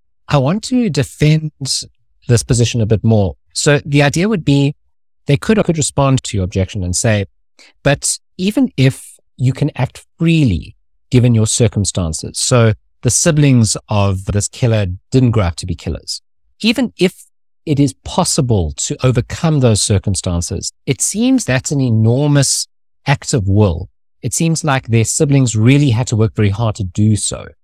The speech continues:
Maybe they had to go into therapy and work very hard on themselves and do a lot of self-reflection. And maybe they had the same desires, but didn't give in to them. But it seems like we shouldn't punish the person who just gives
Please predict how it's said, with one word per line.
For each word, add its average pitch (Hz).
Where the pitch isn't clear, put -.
Maybe 123
they 107
had 110
to -
go 113
into 107
therapy 104
and 98
work 104
very 98
hard 113
on 104
themselves 101
and 98
do 107
a -
lot 95
of 95
self-reflection. 110
And 95
maybe 139
they 135
had 127
the -
same 139
desires, 107
but -
didn't 95
give 101
in 120
to 127
them. 110
But 143
it 147
seems 240
like 170
we 160
shouldn't -
punish 190
the 147
person 139
who 135
just 117
gives 120